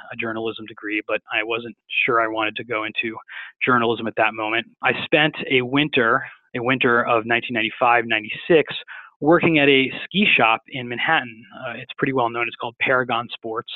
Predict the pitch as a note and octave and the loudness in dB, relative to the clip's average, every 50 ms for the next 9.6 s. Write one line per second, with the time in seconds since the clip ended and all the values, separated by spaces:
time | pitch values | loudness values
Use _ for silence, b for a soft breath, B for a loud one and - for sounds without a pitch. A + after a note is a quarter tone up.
0 | - - G#2+ - - A#2 G#2+ F#2+ _ _ _ B2 B2 B2 B2 A#2+ - B2+ C3 C3+ | -12 -12 -14 -12 -10 -10 -10 -10 _ _ _ -4 -2 -2 -2 -2 0 0 0 0
1 | C3+ C3 C3 B2+ B2 A#2+ A2+ - - - C3+ C3 B2+ B2 A#2+ C3 B2 A#2 - - | 0 0 -2 -4 -6 -8 -12 -12 -6 -2 -2 -2 -2 -2 -4 -4 -6 -6 -8 -8
2 | - C3+ A#2+ A#2+ A#2+ C3 C3 A#2+ A2+ - _ B B B B B B B B B | -6 -6 -4 -2 -2 -2 -2 -4 -8 -10 _ B B B B B B B B B
3 | - C3 B2+ A#2+ A2+ A2+ A2+ A2+ A2+ A#2 B2+ B2+ C3+ C3+ C3 _ _ _ _ - | -2 2 2 2 2 2 2 2 2 0 0 -4 -8 -10 -10 _ _ _ _ -14
4 | - - C#3+ C3+ C3 C3 B2+ - B B B B B B B B B D3 D3+ E3+ | -6 -2 0 2 2 2 0 -2 B B B B B B B B B 4 6 6
5 | F#3 F3+ F3+ E3+ D3 - - - D3+ C#3 - D3+ C#3 C3+ C3 - B2 A2 A2+ A2+ | 6 6 4 -2 -2 -2 -4 -2 0 2 4 4 4 4 2 0 -2 -4 -4 -6
6 | - - _ - - A#2+ A#2 A2 _ - - - C3 B2+ B2+ A#2+ - - - A#2+ | -8 -12 _ -10 -6 -4 -4 -4 _ -8 -6 -2 -2 -2 -2 -4 -8 -12 -10 -8
7 | A#2 A#2 A#2+ A2+ A2+ A#2 A2+ G#2+ - _ _ _ _ _ - C#3 A#2+ A#2+ A#2 A2+ | -6 -4 -4 -4 -6 -8 -10 -12 -14 _ _ _ _ _ -2 -2 0 -2 -4 _
8 | - A#2 A2 A2+ A2+ A2 - - - A#2 A2+ A#2 A#2 B B B B B B B | -6 -4 -4 -4 -4 -6 -8 -14 -14 -14 -14 -14 -16 B B B B B B B
9 | B B - B2 A2+ A2 A2 A2+ A#2 B2+ B2 | B B -2 2 2 2 2 0 0 -2 -2